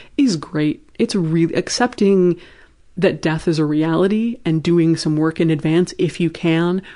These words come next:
really does help. And it's a really good thing, no matter who you are.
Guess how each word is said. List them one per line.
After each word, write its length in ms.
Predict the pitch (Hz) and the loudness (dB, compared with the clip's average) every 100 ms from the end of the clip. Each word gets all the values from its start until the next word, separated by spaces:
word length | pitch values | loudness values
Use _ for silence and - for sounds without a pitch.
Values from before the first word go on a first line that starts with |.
| - - | -20 2
really 380 | 311 269 170 151 | 4 6 4 2
does 240 | 151 147 | -2 -4
help. 340 | 160 151 143 - - | -4 -4 -4 -8 -6
And 140 | 185 190 | -2 0
it's 160 | 190 | 0
a 60 | 190 | -2
really 420 | 170 170 160 151 | -2 0 0 -2
good 240 | 147 151 143 | -4 -6 -4
thing, 300 | 151 151 151 | -4 -4 -2
no 80 | |
matter 240 | 156 151 151 | -2 -2 -2
who 100 | 156 | -2
you 180 | 151 151 | -2 -2
are. 220 | 151 151 | -4 -8